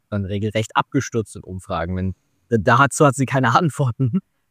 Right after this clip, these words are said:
<laughs> dazu hat sie keine Lösung, da kann sie nicht mitreden. Das war bei Corona übrigens auch das Gleiche. Äh, die A F D ist auf teilweise acht Prozent in Umfragen abgestürzt, weil zu Corona hatte sie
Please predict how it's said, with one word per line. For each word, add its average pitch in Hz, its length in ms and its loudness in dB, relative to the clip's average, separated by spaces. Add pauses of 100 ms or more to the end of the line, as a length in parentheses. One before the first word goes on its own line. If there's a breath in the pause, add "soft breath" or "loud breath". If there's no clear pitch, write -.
<laughs> 180 120 -2
dazu - 320 2
hat 120 140 -2
sie - 160 -12
keine 131 220 -6
Lösung, 139 320 0
da 117 80 -2
kann 139 140 -2
sie 123 100 -4
nicht 127 160 -2
mitreden. 123 580 0 (540)
Das 120 120 -4
war 135 100 6
bei 131 120 6
Corona 143 380 4
übrigens 120 260 0
auch 123 160 0
das 120 140 -8
Gleiche. 135 400 2 (260)
Äh, 110 160 -2
die 98 140 0
A 110 80 4
F 107 80 -2
D 131 200 4
ist - 220 0
auf 107 200 0 (200)
teilweise 131 340 2
acht - 240 2
Prozent 143 360 2
in 101 60 -2
Umfragen 113 420 2
abgestürzt, - 680 -2
weil 101 200 -2
zu 110 200 -4
Corona 113 480 0
hatte 110 180 -6
sie 107 280 -6